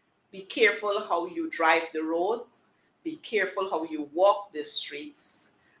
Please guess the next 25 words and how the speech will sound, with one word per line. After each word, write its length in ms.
Uh, 180
just 340
say 400
a 220
good 240
word 400
to 100
somebody. 680
Um, 420
and 140
I'm 220
gonna 180
copy 320
this 280
one 220
from, 340
from 280
a 80
boy, 420
you 140
know. 340
He 100
said, 360
"A 60
smile." 800